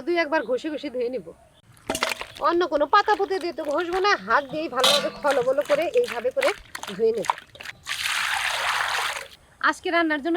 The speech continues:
এই কয়টা নিয়েছি, অন্যান্য সময় তো সারা বছরই পাবদা বিভিন্নভাবে রান্না করে খাই, সর্ষে দিয়ে, ভাপা টাপা। তো এখন তো বিভিন্ন ধরনের শীতের সবজি নেমে গেছে, তরতাজা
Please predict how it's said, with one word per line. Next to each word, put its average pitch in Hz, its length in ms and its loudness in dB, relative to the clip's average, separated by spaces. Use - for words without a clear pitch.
এই 330 100 -4
কয়টা 320 280 0
নিয়েছি, 320 280 -2
অন্যান্য 311 280 0
সময় 349 220 -2
তো - 140 -6
সারা 339 240 2
বছরই 294 340 -6
পাবদা 277 220 0
বিভিন্নভাবে 262 560 -6
রান্না 254 240 -4
করে 254 180 -8
খাই, 247 200 -2
সর্ষে 269 300 -8
দিয়ে, 247 120 -8
ভাপা 202 260 -2
টাপা। 233 200 -2
তো 277 60 -6
এখন 294 240 -2
তো 311 40 -6
বিভিন্ন 269 220 -4
ধরনের 294 320 -4
শীতের 320 320 -6
সবজি 277 340 -4
নেমে 294 220 -4
গেছে, 285 240 -8
তরতাজা 285 360 -4